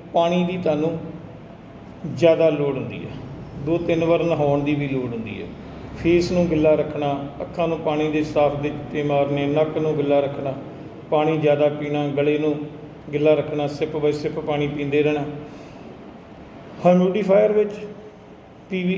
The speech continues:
ਇੱਥੇ ਲੋੜ ਪੈ ਜਾਂਦੀ ਹੈ ਕਈਆਂ ਹਾਲਾਤਾਂ ਦੇ ਵਿੱਚ, ਕਿਉਂਕਿ ਜਿਹੜੀ ਹਵਾ ਵਾ, ਉਹਨੂੰ ਸਿੱਲਾ ਕਰਨ ਵਾਸਤੇ ਅਗਰ ਕੂਲਰ ਵਗੈਰਾ ਲੱਗੇ ਨੇ ਤੁਹਾਡੇ ਘਰਾਂ ਦੇ ਅੰਦਰ,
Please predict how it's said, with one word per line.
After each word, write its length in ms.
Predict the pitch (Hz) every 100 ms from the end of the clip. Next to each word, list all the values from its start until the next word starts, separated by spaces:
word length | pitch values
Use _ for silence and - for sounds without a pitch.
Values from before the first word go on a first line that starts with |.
| -
ਇੱਥੇ 280 | 170 - 190
ਲੋੜ 280 | 165 160 156
ਪੈ 180 | 151 143
ਜਾਂਦੀ 260 | 139 135 135
ਹੈ 60 |
ਕਈਆਂ 280 | 131 147 143
ਹਾਲਾਤਾਂ 380 | 143 131 - 117
ਦੇ 80 | 107
ਵਿੱਚ, 180 | 110 - - - - -
ਕਿਉਂਕਿ 220 | 160 170
ਜਿਹੜੀ 220 | 170 170
ਹਵਾ 280 | 165 135 160
ਵਾ, 200 | 160 151 - - - -
ਉਹਨੂੰ 320 | 175 202 226 - - - - - - - - - - - -
ਸਿੱਲਾ 340 | - 214 190
ਕਰਨ 240 | 165 135
ਵਾਸਤੇ 400 | 117 104 - - - - - - - 160
ਅਗਰ 160 | 160 156
ਕੂਲਰ 380 | 185 175 185 185
ਵਗੈਰਾ 320 | 180 175 170
ਲੱਗੇ 300 | 165 156 160
ਨੇ 100 | 160
ਤੁਹਾਡੇ 320 | 160 156 143 143
ਘਰਾਂ 240 | 156 135 139
ਦੇ 120 | 151
ਅੰਦਰ, 260 | 151 147